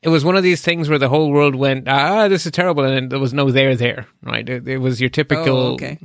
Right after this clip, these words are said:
Speaker 1: your typical urban legend that just because of the internet, it came,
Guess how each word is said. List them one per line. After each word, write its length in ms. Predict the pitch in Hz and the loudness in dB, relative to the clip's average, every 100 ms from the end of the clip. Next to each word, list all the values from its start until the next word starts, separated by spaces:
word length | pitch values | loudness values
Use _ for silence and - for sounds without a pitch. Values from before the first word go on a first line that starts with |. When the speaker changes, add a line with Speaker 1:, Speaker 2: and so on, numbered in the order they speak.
| 147 - - | -20 -20 -8
Speaker 1:
your 100 | 135 | -4
typical 400 | 131 165 147 143 | 0 -2 0 2
urban 260 | 143 135 135 | 4 4 2
legend 360 | 135 139 135 123 | 2 0 0 -2
that 80 | 123 | -2
just 280 | 135 - _ | -4 -6 _
because 280 | 131 123 143 | -8 -4 -2
of 120 | 139 | -2
the 160 | 123 135 | 0 0
internet, 360 | 139 131 123 120 | 0 -2 -2 -4
it 140 | 123 | -8
came, 460 | - 147 147 139 | -2 -2 0 -4